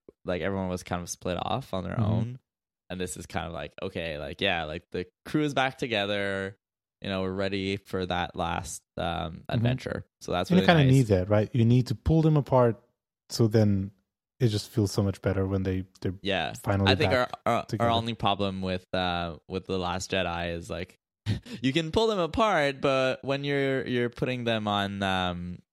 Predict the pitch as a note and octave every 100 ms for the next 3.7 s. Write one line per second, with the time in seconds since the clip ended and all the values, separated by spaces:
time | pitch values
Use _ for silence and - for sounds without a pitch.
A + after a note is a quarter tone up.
0 | - G#2 G2 G#2+ A2+ - F#2 F#2 G#2 -
1 | _ _ _ _ _ _ _ _ _ G2
2 | F2+ F2 C2+ F2+ D#2+ E2+ - F2+ - F#2+
3 | F2 - E2+ E2 - D2